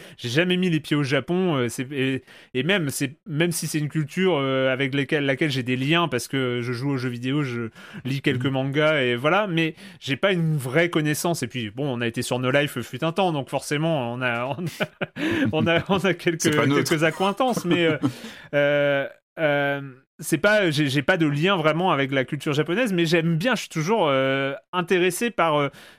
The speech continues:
Speaker 1: par ce qui, ce qu'elle fait, euh, ressortir de,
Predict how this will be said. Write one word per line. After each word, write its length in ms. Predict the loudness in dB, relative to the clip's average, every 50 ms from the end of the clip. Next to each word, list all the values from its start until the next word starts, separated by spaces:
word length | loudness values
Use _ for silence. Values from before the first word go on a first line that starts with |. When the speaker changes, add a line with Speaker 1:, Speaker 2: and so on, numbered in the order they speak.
| _ 0
Speaker 1:
par 160 | 0 0 0
ce 140 | 0 -6 -12
qui, 280 | -10 -6 -4 -4 -4 -6 _ _ _ _ -16
ce 140 | -14 -10 -2
qu'elle 200 | 0 0 0 0
fait, 360 | -2 0 0 2 2 4 4
euh, 300 | 2 2 2 2 2 0
ressortir 640 | 2 2 2 0 2 0 -2 -2 0 -2 -2 0 0
de, 520 | 0 -2 0 0 0 0 0 -2 -4 -8